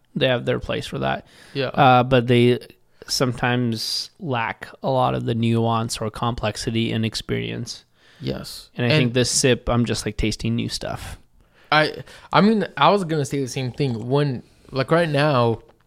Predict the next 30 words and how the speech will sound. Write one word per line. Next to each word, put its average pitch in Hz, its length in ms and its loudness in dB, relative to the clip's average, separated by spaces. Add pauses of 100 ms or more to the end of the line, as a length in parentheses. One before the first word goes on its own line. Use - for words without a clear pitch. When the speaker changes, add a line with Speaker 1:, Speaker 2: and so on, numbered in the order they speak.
(260)
Speaker 2:
I 135 40 -4
keep 156 280 -4
coming 135 340 -2
back 120 340 0
and 131 40 -6
I'm 117 140 -6
Speaker 1:
Mm-hmm. 123 60 -6
Speaker 2:
trying 123 220 -4
to 117 60 -6
sip - 440 -4
on 131 160 2
it 127 120 -4
more 123 340 -2
and 120 120 -4
trying 120 200 -2
to, 117 140 2 (320)
trying 139 160 -2
to, 135 40 0
like, 127 160 0
think 131 200 -2
about 127 240 2
what 117 120 -2
it 113 100 -12
tastes - 340 -4
like. 139 200 0
Speaker 1:
Mm-hmm. 113 80 -4
Speaker 2:
To 143 120 -2
me, 151 180 2
that's 147 280 0
intriguing. 117 600 -10